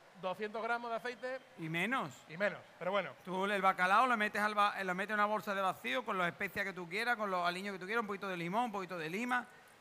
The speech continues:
Speaker 2: Le metes, le metes de ocho minutos en un horno de vap-, en el horno de, que hoy hay horno de vapor también, que los hornos tienen
Speaker 1: Y
Speaker 2: mucho
Speaker 1: si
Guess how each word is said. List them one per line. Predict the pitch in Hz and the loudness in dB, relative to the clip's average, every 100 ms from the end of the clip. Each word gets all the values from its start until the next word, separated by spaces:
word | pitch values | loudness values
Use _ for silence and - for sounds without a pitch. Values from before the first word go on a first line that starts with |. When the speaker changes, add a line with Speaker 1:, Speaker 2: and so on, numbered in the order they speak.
| - - | -20 -10
Speaker 2:
Le | 180 180 | 0 2
metes, | 180 196 214 220 196 | 4 2 2 0 0
le | 180 170 | 0 0
metes | 190 196 214 208 | 0 0 0 0
de | 208 208 208 - | -2 -4 -4 -2
ocho | 226 - | -2 -2
minutos | 208 214 220 196 208 208 - - - - - | -4 -4 -4 -2 -2 -2 -10 -20 -20 -12 -2
en | 190 | 2
un | 196 | 4
horno | 202 196 | 4 2
de | 196 | 2
vap-, | 185 180 180 | 2 0 -2
en | 185 | -2
el | 180 | 0
horno | 185 208 | -2 -4
de, | 226 | -2
que | 196 | 0
hoy | 190 202 | 2 2
hay | 196 | 2
horno | 190 185 | 0 0
de | 190 | 2
vapor | 180 190 196 | 2 0 -2
también, | 185 175 196 190 190 - - - | 0 -2 -2 -4 -10 -20 -20 -10
que | 196 | -2
los | 180 170 | 2 2
hornos | 190 180 | 0 -2
tienen | 185 185 | -4 -4
Speaker 1:
Y | |
Speaker 2:
mucho | |
Speaker 1:
si | 180 | -4